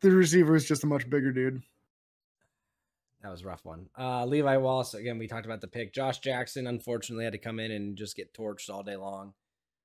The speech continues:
Speaker 2: Uh, that was unfortunate for him, the young gun.
Speaker 1: He was in position a couple of times, but again, you're talking about a dude from the practice squad who got called up just to be a backup just in case,
Speaker 2: That got
Speaker 1: and then
Speaker 2: thrown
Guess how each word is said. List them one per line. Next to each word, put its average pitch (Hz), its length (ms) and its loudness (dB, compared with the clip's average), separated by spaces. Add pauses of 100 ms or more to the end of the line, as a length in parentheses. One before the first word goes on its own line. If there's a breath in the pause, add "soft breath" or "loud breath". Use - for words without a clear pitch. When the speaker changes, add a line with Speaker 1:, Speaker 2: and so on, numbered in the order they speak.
(240)
Speaker 2:
Uh, 85 280 -10
that 87 160 -10
was 90 100 -14
unfortunate 87 580 -16
for 87 120 -18
him, 90 340 -12
the 90 100 -14
young 92 280 -12
gun. 87 200 -12
Speaker 1:
He 185 140 4
was 226 140 6
in 220 100 6
position 160 540 4
a 135 80 2
couple 156 460 4
of 175 120 6
times, 175 540 6
but 143 160 4
again, 156 260 4
you're 202 100 4
talking 233 280 6
about 160 180 6
a 156 60 6
dude 147 240 6
from 139 140 0
the 143 60 0
practice 151 540 2
squad 196 360 6
who 151 120 4
got 139 240 2
called 165 360 6
up 156 220 6
just 160 280 2
to 151 80 4
be 156 200 6
a 147 80 6
backup 147 520 2
just 156 340 0
in 135 140 2
case, 160 440 2 (120)
Speaker 2:
That 117 120 -4
got 117 160 0
Speaker 1:
and 170 80 6
then 175 120 8
Speaker 2:
thrown 156 180 10